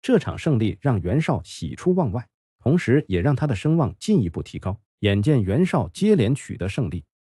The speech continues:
袁术非常不高兴。虽然两人是同父异母的兄弟，但袁术打心底里看不起袁绍，因为袁术的母亲是正室，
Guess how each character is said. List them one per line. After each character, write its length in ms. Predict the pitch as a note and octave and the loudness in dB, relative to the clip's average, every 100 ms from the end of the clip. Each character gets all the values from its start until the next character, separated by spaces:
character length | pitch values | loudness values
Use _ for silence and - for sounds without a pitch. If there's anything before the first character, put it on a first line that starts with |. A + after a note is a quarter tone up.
| _ - | _ 0
袁 200 | G#2+ D3 | 2 2
术 160 | B2+ | 0
非 260 | E2 G3+ G#3 | 0 2 2
常 280 | - D#2 F2+ | 0 -8 -6
不 100 | D#2+ | -4
高 160 | E2 | -4
兴。 180 | D#2+ D#2 _ _ _ | -6 -10 _ _ _
虽 180 | - A3+ | 0 4
然 160 | G3 | 4
两 180 | C3 D2+ | 4 0
人 280 | D#2 G#2 C#3+ | -2 0 -2
是 240 | - A2+ | 0 -2
同 320 | E2+ - C3+ G3 | 0 0 0 4
父 160 | G3 | 2
异 140 | F#3+ D#3+ | 2 2
母 180 | E2+ | 0
的 80 | - | -8
兄 260 | - C3+ D3+ | -4 0 0
弟， 140 | - _ _ _ | -4 _ _ _
但 180 | - F#3 | -2 0
袁 240 | G#2 A2 F#3+ | 2 2 2
术 220 | G#3+ G#2+ | 2 0
打 220 | - E2+ | -4 -8
心 200 | - G#3 | -2 2
底 140 | E3+ | 2
里 160 | D#3+ - | 2 0
看 220 | - A3 | -2 -2
不 60 | C3+ | -2
起 160 | - - | -4 -10
袁 180 | - | -8
绍， 180 | F#2+ - _ _ - | -6 -8 _ _ 0
因 160 | D#3+ | 2
为 160 | D3 E2 | 2 0
袁 200 | E2+ C3+ | 0 0
术 140 | G3 G#3 | 2 2
的 80 | A2+ | 0
母 240 | F2 - | -2 -6
亲 200 | - D3+ | -2 0
是 160 | D3 A#2 | 0 -2
正 280 | - D#3+ | 0 0
室， 240 | D2 - | -2 -8